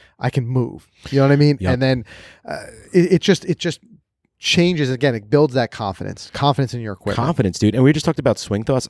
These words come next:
Speaker 2: Let me tell you something. I played with a guy the other day. He said his feet were hurting him from the new shoes he bought.
Speaker 1: Oh,
Speaker 2: I know
Speaker 1: yeah.
Speaker 2: his whole mental game was out the
Speaker 1: Right.
Speaker 2: window. It's all he thought about.
Speaker 1: Right.
Speaker 2: He's like, "Oh, I can't wait to get these things off." I'm like, "Well, you know."
Speaker 1: Yeah, if someone ever tells you
Speaker 2: <laughs>
Speaker 1: their shoes aren't, are, aren't bothering them, play them for money that day.
Speaker 2: Exactly.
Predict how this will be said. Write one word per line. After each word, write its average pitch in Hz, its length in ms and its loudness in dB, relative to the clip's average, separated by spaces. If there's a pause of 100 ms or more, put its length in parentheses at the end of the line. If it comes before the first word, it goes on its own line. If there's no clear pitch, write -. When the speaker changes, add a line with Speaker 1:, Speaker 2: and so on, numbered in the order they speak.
Speaker 2:
Let 101 80 -2
me 120 80 0
tell 113 100 2
you 98 80 2
something. 73 280 -6
I 98 140 0
played 104 260 2
with 101 100 2
a 92 40 -4
guy 92 120 2
the 95 80 2
other 92 140 2
day. 87 220 0
He 98 120 -8
said 92 140 -2
his 82 120 -6
feet - 260 -6
were 85 120 -4
hurting 87 320 -4
him 104 180 -6
from 85 200 -8
the 85 80 -4
new 85 160 -4
shoes 82 340 -6
he 101 100 -4
bought. 113 280 2 (300)
Speaker 1:
Oh, 120 40 -12
Speaker 2:
I 113 240 0
know 110 140 4
Speaker 1:
yeah. 98 60 0
Speaker 2:
his 101 120 0
whole 101 100 -2
mental 92 280 -2
game 80 160 -6
was 78 120 -10 (100)
out 80 200 -6
the 143 60 2
Speaker 1:
Right. 165 140 4
Speaker 2:
window. 139 220 -10 (220)
It's - 120 -2
all 160 80 4
he 143 60 4
thought 156 140 4
about. - 280 -4
Speaker 1:
Right. 151 220 -2
Speaker 2:
He's 139 100 0
like, 147 100 0
"Oh, - 20 2
I 156 140 0
can't 151 140 -2
wait 147 80 4
to 147 80 0
get 147 80 4
these 139 160 -2
things 143 160 0
off." 127 260 0
I'm 131 80 -6
like, 120 220 -2
"Well, 135 400 0
you 113 100 -6
know." 113 480 -14
Speaker 1:
Yeah, 139 180 2
if 113 80 -4
someone 190 240 0
ever 220 120 2
tells 175 260 4
you 165 100 0
Speaker 2:
<laughs> - 0 -
Speaker 1:
their 139 160 0
shoes 143 320 -4
aren't, 135 240 -6
are, 120 220 -4
aren't 120 340 -8
bothering 123 380 -2
them, 147 200 -4
play 135 200 -2
them 131 140 -6
for 113 120 -10
money 107 280 -8
that 95 220 -12
day. - 80 2
Speaker 2:
Exactly. 92 520 -2